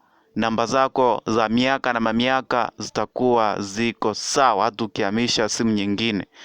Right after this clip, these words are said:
Yaani wewe kitu cha muhimu ni kuhamisha tu ile email. Jinsi ya kutumia app hii,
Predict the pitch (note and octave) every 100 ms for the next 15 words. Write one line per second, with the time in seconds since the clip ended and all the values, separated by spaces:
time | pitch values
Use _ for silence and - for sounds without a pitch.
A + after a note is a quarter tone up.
0 | - A#2+ C3 C3 A2 - A#2 A2 C3+ D#3+
1 | D3+ C#3 B2 A2+ A2 A#2+ A#2+ A2 - A2+
2 | A2 A#2 A2 A2 G2+ F2+ - _ _ _
3 | _ _ _ _ _ _ _ - - -
4 | E3+ B3+ B3 G#3+ - F#3+ G#3 G3+ F3+ E3+
5 | - D3+ D3 C#3+ G3+ D#3